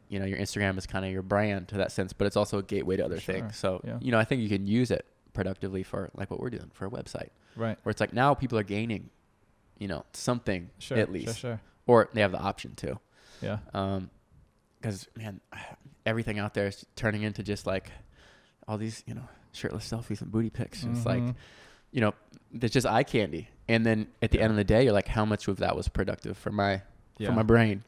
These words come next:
Speaker 2: Yeah,
Speaker 1: You
Speaker 2: yeah.
Speaker 1: know?
Speaker 2: Yeah.
Speaker 1: Um, so somebody asked me, like, I don't know, a couple months ago,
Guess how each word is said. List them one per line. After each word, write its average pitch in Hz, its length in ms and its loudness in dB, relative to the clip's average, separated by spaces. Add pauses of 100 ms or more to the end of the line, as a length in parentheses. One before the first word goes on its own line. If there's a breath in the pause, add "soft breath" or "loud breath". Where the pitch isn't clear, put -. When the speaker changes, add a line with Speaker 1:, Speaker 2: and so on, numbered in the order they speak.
Speaker 2:
Yeah, 143 260 -4
Speaker 1:
You 170 60 0
Speaker 2:
yeah. 117 60 8
Speaker 1:
know? 123 200 8 (120)
Speaker 2:
Yeah. 139 180 0 (520 loud breath)
Speaker 1:
Um, 101 440 2 (440)
so 123 220 8 (160)
somebody 139 280 8
asked 113 260 8
me, 113 80 0
like, 98 260 -2
I - 40 -2
don't 92 80 0
know, 82 40 -4
a 95 40 -8
couple 98 180 -2
months 98 160 -2
ago, 95 260 2